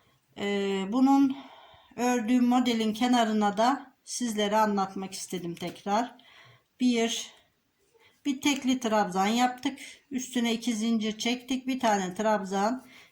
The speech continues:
yanına iki, üç trabzan. Şöyle. Evet arkadaşlar, üstüne aldık. Şöyle battık.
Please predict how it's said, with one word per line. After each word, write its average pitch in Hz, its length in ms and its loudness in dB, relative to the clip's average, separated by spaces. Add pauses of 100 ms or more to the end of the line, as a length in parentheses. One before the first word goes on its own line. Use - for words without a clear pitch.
(120)
yanına 220 480 2
iki, 196 840 -2 (1300)
üç 285 240 0
trabzan. 160 680 -2 (2500)
Şöyle. 185 880 -6 (3250)
Evet 240 340 0
arkadaşlar, 165 1040 -4 (160)
üstüne 240 500 0
aldık. 240 420 2 (680)
Şöyle 233 500 -2
battık. 247 560 -2